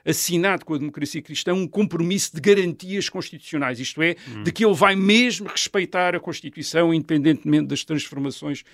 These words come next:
Speaker 1: sociais e económicas que quer fazer. E, e Allende com, compromete-se com isso. Eh, porquê é que a Democracia Cristã o apoia?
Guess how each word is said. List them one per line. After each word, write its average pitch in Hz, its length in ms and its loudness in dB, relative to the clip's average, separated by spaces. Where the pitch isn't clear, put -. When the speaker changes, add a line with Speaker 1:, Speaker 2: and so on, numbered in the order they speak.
Speaker 1:
sociais 147 640 0
e 139 60 -4
económicas 135 580 -2
que 143 260 -10
quer 139 180 -4
fazer. 113 300 -8
E, 139 280 -6
e 139 60 2
Allende 135 380 0
com, 135 220 -4
compromete-se 131 500 -2
com 104 160 -16
isso. 104 220 -20
Eh, - 220 -8
porquê - 180 0
é 202 60 6
que 202 80 4
a - 20 8
Democracia 175 480 0
Cristã 165 460 0
o 160 100 6
apoia? 143 340 2